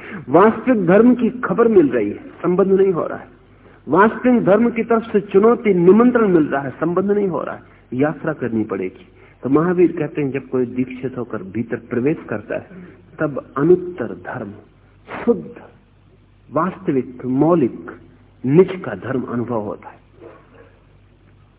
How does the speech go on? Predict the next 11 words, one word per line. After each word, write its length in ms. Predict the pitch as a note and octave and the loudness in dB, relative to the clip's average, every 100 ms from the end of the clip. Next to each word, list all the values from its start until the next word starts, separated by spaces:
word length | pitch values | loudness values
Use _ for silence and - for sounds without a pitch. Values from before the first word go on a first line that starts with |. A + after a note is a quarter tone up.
| _ _ _ _ _ _ _ _ _ _ _ - _ _ _ _ _ _ - | _ _ _ _ _ _ _ _ _ _ _ -20 _ _ _ _ _ _ -8
जब 220 | C3 F3+ | -2 -2
साधक 760 | - - D3 E3+ A3 - - - | -2 -2 0 2 0 -2 -12 -6
उत्कृष्ट 520 | D#3+ - G3 E3+ - | -4 -2 -2 -4 -12
संवर 600 | C#3 B2+ C3+ D3+ F#3+ A3+ - | -6 -2 -2 -2 -4 -8 -2
एवं 280 | C#3+ C#3 C3+ - | -2 0 -4 0
अनुत्तर 460 | D3+ F3 - C#3 | 0 0 -2 -8
धर्म 360 | A2 G#2 C#3 D#3+ | -6 -4 -2 -2
का 200 | - A2 | -2 -4
स्पर्श 380 | A2 - D3 D3 - | -6 -6 -4 -4 -4
करता 280 | D#3+ D#3+ E3 | -6 -4 -8
है, 200 | E3 | -8